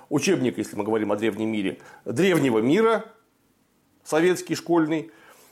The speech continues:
и в качестве уж серьёзного дополнения, безусловно, это, э, всеобщая история.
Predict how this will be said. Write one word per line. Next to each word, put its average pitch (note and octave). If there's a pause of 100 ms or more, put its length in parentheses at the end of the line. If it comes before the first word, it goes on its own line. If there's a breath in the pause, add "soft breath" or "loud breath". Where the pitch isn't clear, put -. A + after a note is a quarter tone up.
(420 loud breath)
и G#3+ (280)
в -
качестве C3+ (160)
уж -
серьёзного D#3+
дополнения, B2
безусловно, C3
это, G#2+ (180)
э, F#2+
всеобщая C3
история. G#2+